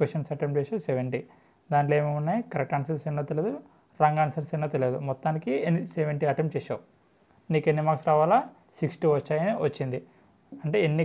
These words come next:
correct, ఎన్ని wrong అనేది ఇప్పుడు నువ్వు find అవుట్ చేయాలి. అర్థమవుతుందా? Right. So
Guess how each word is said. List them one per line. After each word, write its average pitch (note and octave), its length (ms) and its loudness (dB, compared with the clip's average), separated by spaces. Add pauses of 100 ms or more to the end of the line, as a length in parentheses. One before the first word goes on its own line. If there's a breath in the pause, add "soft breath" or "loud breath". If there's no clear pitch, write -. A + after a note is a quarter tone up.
(100)
correct, D3+ 300 2
ఎన్ని D3+ 180 2
wrong C#3+ 180 4
అనేది F#3+ 160 8
ఇప్పుడు G3 160 2
నువ్వు E3+ 140 -4
find C3 160 0
అవుట్ A#2+ 140 -4
చేయాలి. A#2 220 -2 (240)
అర్థమవుతుందా? D3 520 -2 (500)
Right. A#2+ 180 0 (1160 soft breath)
So D#3 100 4